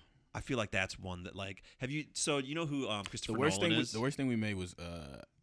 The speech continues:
Speaker 2: nationalism, patriotism.
Speaker 1: Oh God, right.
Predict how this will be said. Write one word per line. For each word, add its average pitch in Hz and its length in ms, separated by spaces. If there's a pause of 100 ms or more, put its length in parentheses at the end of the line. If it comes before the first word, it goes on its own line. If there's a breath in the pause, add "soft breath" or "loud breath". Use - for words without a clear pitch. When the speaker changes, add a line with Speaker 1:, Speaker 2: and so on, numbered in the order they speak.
Speaker 2:
nationalism, 69 680 (220)
patriotism. - 480
Speaker 1:
Oh 104 260
God, - 380 (260)
right. 87 300